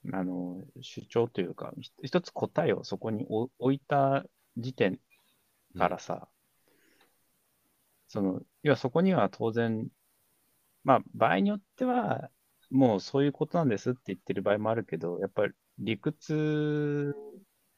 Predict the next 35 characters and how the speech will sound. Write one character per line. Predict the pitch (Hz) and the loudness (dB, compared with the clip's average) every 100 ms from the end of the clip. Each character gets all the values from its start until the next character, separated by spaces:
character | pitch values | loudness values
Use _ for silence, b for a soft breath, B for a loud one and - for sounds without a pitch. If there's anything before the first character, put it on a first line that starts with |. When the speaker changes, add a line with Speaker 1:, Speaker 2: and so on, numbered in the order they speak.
| _ _ _ _ _ _ _ _ _ _ _ _ _ _ _ _ _ _ _ _ _ _ _ _ _ _ | _ _ _ _ _ _ _ _ _ _ _ _ _ _ _ _ _ _ _ _ _ _ _ _ _ _
Speaker 1:
か | - 117 | -2 2
ら、 | 120 117 - _ _ _ - | 4 4 0 _ _ _ -4
理 | 120 | -4
屈 | - 175 - 160 | -2 -4 -4 0
で | 160 165 - _ | 0 0 -4 _
そ | - 135 | -8 0
こ | 139 | 0
を | |
説 | 127 117 - | 0 -4 -2
明 | 120 110 | 0 0
し | |
て | 123 | -2
る | 110 | -4
と | 120 | -6
こ | - | -6
も | 92 87 | -6 -6
あ | |
る | 87 | -8
じ | 87 | -10
ゃ | |
な | - | -14
い。 | 110 _ _ _ | -18 _ _ _
Speaker 2:
う | 87 | -16
ん。 | 78 73 73 _ _ _ _ _ _ _ _ _ _ - | -14 -16 -20 _ _ _ _ _ _ _ _ _ _ -2
Speaker 1:
要 | 123 131 | 4 6
は | 101 | 4
そ | - 90 | 2 -4
の、 | 87 85 85 _ _ _ _ _ _ _ _ _ _ | -4 -6 -10 _ _ _ _ _ _ _ _ _ _
ま | - 113 | 0 0
あ、 | - - | 0 -2
何 | 123 175 | 4 4
か | 147 | 4
さ、 | - 92 | -2 -8
一 | - - | -8 -8
つ、 | 123 95 90 | -6 -6 -6